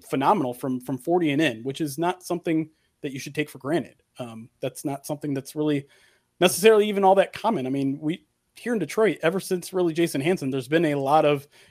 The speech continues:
kind of turmoil. You know, there's the, the, the month and a half or, or two months before, um, Matt Prater kinda landed in their, in their arms there was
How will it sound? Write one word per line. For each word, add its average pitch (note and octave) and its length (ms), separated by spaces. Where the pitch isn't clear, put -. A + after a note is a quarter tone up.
kind E3+ 160
of C#3 80
turmoil. B2+ 640
You C#3 140
know, C3 100
there's B2+ 200
the, C3 100
the, B2+ 260
the D3+ 60
month D#3 340
and D#3+ 100
a C#3+ 60
half D#3 400
or, B2+ 260
or C#3+ 80
two - 160
months F3 260
before, D3 520
um, B2 400
Matt C#3+ 200
Prater D#3 240
kinda C#3 220
landed D3 340
in C#3+ 140
their, B2+ 240
in C#3 120
their B2 160
arms F#3 320
there G3 200
was D#3 340